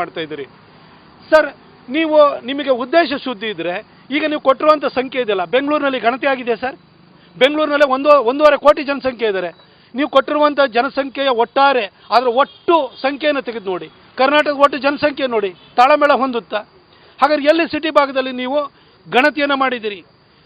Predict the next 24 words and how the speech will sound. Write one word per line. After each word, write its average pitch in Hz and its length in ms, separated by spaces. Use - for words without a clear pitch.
ಅದ್ರ 240 140
ಉದ್ದೇಶವನ್ನೇ 294 680
ಮರೆತು 254 320
ಇದನ್ನ 262 200
ಜಾತಿ 233 340
ಗಣತಿ 254 300
ಅನ್ನೋ 247 180
ರೀತಿಯಲ್ಲಿ 233 440
ನೀವು 202 180
ಬಿಂಬಿಸ್ತಾ 214 460
ಇದ್ದೀರಿ 147 200
ಸರ್. 262 160
ಕಳೆದ 285 280
ಈ - 20
ಸಿದ್ದರಾಮಯ್ಯನವರ 262 640
ಒಂದು 233 220
ಮೋಡಸ್ 254 320
ಆಪರೆಂಡಿ 233 360
ಅಥವಾ 233 140
ಕಾರ್ಯವಿಧಾನವನ್ನ 233 680
ಎಲ್ಲರೂ, 262 260
ಎಲ್ಲ 226 120
ರಾಜಕಾರಣಿಗಳು, 240 640
ವಿಶೇಷವಾಗಿ 277 560